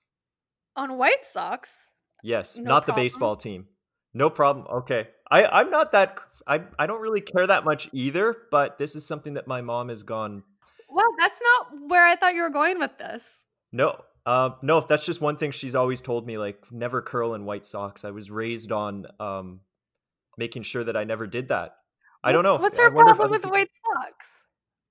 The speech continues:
Speaker 2: I guess black pants, black shoe, everything is black, and maybe having this big white area in the middle looks weird. I don't
Speaker 1: Uh,
Speaker 2: know.
Speaker 1: I
Speaker 2: Um,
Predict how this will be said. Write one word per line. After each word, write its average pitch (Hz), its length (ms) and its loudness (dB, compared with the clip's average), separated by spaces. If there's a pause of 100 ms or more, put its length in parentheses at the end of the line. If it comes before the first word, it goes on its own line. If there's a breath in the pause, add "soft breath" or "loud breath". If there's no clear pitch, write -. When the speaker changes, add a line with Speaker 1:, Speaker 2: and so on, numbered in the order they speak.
(140)
Speaker 2:
I 143 100 -2
guess 190 220 0
black 131 440 -2
pants, 139 300 -6
black 123 340 -2
shoe, 127 340 -8
everything 156 480 -2
is 123 140 -6
black, 117 580 0
and 113 260 -10
maybe 123 220 -6
having 123 260 -4
this 110 160 -8
big 101 440 -10
white 104 340 -6
area 120 300 -2
in 113 40 -10
the 110 60 -10
middle 110 320 -6
looks 127 240 -8
weird. 127 360 -6
I 131 180 -2
don't 135 120 -4
Speaker 1:
Uh, 123 60 -4
Speaker 2:
know. 143 300 -4
Speaker 1:
I 123 140 0
Speaker 2:
Um, 113 160 -4